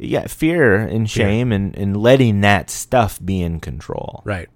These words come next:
Speaker 2: If you've been asked the question, "How could you do this to me?" The message, the implicit message that you encode,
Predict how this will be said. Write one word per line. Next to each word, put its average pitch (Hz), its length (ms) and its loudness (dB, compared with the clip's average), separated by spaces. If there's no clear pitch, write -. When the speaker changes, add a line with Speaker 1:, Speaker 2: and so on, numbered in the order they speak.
Speaker 2:
If 135 200 -10
you've 151 140 -4
been 135 140 2
asked 135 320 0
the 131 80 -6
question, 123 440 -4
"How 117 200 -8
could 107 240 -14
you 98 80 -14
do 98 160 -12
this 85 260 -18
to - 80 -20
me?" 71 240 -20
The 120 140 -4
message, 117 760 -2
the 110 220 -12
implicit 143 680 0
message 95 720 -16
that 107 180 -8
you 120 300 -4
encode, 95 760 -10